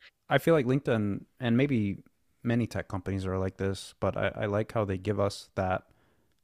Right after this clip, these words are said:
degree of freedom to do our work around our schedule within reason. And yeah, I, I really enjoy that fact because, you know, it,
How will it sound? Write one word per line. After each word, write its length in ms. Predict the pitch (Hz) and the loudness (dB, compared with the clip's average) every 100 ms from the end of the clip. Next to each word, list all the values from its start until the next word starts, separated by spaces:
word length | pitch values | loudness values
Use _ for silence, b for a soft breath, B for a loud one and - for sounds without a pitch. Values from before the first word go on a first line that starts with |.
| _ _ - | _ _ -4
degree 340 | 98 117 110 | 0 4 4
of 120 | 104 | 2
freedom 560 | - 113 110 101 95 92 | 0 -2 0 0 -2 -4
to 520 | - 101 95 95 92 - _ 113 | -4 -2 0 -2 -4 -8 _ -4
do 500 | 107 107 110 117 123 - _ _ - | 0 0 0 0 -4 -8 _ _ 0
our 160 | 110 | 0
work 420 | 95 104 131 - - _ _ _ _ _ - | 2 0 -2 -8 -20 _ _ _ _ _ -2
around 380 | 104 101 98 98 | 0 2 2 2
our 140 | 98 | 0
schedule 400 | - 101 104 107 | 0 0 0 -2
within 320 | 107 - 98 | -2 -2 0
reason. 400 | 92 98 123 143 - - | -2 -2 -2 -2 -6 -8
And 480 | 101 98 95 95 95 _ _ _ _ _ _ | -4 -2 -2 -2 -4 _ _ _ _ _ _
yeah, 200 | - 113 90 - | 2 2 2 -2
I, 80 | 107 | 0
I 140 | 104 | 2
really 560 | 113 113 113 107 107 - | 4 2 2 0 -4 -4
enjoy 260 | 110 107 113 | -4 0 2
that 160 | 101 | 2
fact 260 | - 92 92 | 0 -4 -4
because, 580 | 104 104 98 95 - - - _ _ - | -2 0 0 -4 -12 -18 -20 _ _ -10
you 120 | 123 | -2
know, 100 | 113 | 2
it, 200 | 101 90 | 2 0